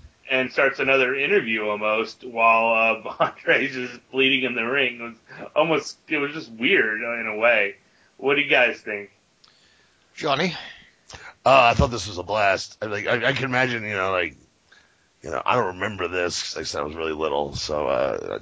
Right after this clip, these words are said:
Speaker 3: I, I don't, I know I didn't see this, but if I had, when I was ten, I would have been like, "I can't believe this is on T V." <laughs> You know, they would have got
Speaker 2: Yeah.
Speaker 3: me, you know, I would have, you know.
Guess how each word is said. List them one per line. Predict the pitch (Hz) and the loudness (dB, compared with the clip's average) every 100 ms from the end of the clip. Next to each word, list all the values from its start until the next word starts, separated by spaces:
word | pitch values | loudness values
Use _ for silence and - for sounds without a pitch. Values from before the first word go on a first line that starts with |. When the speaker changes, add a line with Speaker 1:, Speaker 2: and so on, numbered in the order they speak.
| 50 | -6
Speaker 3:
I, | - | -4
I | |
don't, | 73 71 - | -2 -4 -6
I | 73 | -4
know | 78 | -2
I | 76 | -4
didn't | 73 69 | -4 -4
see | - 82 | -4 -2
this, | 76 73 | -2 -4
but | - 87 | 0 2
if | - | 4
I | 78 | 2
had, | - 90 87 92 101 | 2 2 4 2 0
when | 95 - - | -8 -8 -4
I | |
was | 101 - | -2 0
ten, | - 101 98 | 0 0 2
I | 90 | 2
would | 85 | 2
have | 85 | 2
been | 82 | 0
like, | 73 - - - - | 0 -2 -8 -8 -2
"I | |
can't | - 92 82 | 2 2 2
believe | 101 117 185 131 | 4 6 6 4
this | - | 2
is | - - | 0 -2
on | 71 | -4
T | - 80 | -4 -2
V." | 73 71 71 - | 0 0 -2 -6
<laughs> | _ - - _ _ - | _ -20 -20 _ _ 0
You | - 107 | 2 4
know, | 202 | 4
they | 170 196 | 6 6
would | 156 | 6
have | 131 | 4
got | 113 104 110 | 2 2 0
Speaker 2:
Yeah. | 92 | -2
Speaker 3:
me, | 87 | -4
you | 87 | -4
know, | 90 92 | -4 -4
I | 95 | -4
would | 101 95 | -4 -6
have, | 92 90 | -10 -10
you | 98 | -4
know. | 90 78 | -2 -2